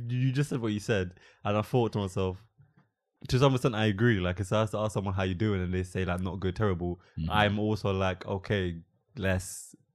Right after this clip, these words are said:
Speaker 1: dig into it a little bit, like, what's going on if you wanna talk to me about it."
Speaker 2: Mm-hmm.
Speaker 1: And I would feel the same if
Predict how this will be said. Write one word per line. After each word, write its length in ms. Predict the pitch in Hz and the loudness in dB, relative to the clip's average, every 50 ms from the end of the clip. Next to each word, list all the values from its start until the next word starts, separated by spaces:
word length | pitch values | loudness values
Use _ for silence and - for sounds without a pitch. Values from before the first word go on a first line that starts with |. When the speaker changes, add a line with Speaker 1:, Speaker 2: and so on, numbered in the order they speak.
| _ _ _ _ _ _ _ _ _ | _ _ _ _ _ _ _ _ _
Speaker 1:
dig 180 | 120 117 101 120 | 0 2 2 2
into 260 | 135 131 - 117 101 | 0 0 0 0 2
it 80 | 98 92 | 2 2
a 20 | |
little 200 | 90 92 90 87 | 2 2 2 2
bit, 140 | 85 92 90 | 0 0 0
like, 180 | 90 85 95 - | -2 -2 -4 -4
what's 140 | 98 95 - | -6 -6 -2
going 300 | - 104 98 98 101 110 | 2 2 4 4 4 2
on 100 | 113 104 | 0 0
if 220 | 87 101 90 - | -2 -6 -6 -6
you 240 | 107 98 95 92 87 85 | -6 -4 -4 -4 -4 0
wanna 220 | 87 101 101 101 | 2 2 2 4
talk 180 | 95 - 113 95 | 2 0 -2 -2
to 60 | - 92 | -2 -2
me 60 | 92 | -2
about 260 | 85 87 87 87 90 | 0 0 0 0 -2
it." 140 | 87 90 - - | -4 -6 -6 -2
Speaker 2:
Mm-hmm. 340 | - 104 98 92 92 87 80 85 - _ _ _ _ _ _ _ _ _ _ _ _ _ _ _ _ _ _ _ | 0 2 2 2 2 0 -2 -6 -10 _ _ _ _ _ _ _ _ _ _ _ _ _ _ _ _ _ _ _
Speaker 1:
And 220 | - 127 135 143 143 | 4 4 6 6 6
I 40 | 135 | 6
would 180 | 131 127 117 | 6 4 4
feel 140 | - 135 123 | 4 4 4
the 80 | 110 101 | 6 6
same 200 | 120 113 104 101 | 6 6 6 4
if 160 | 101 95 92 | 2 0 0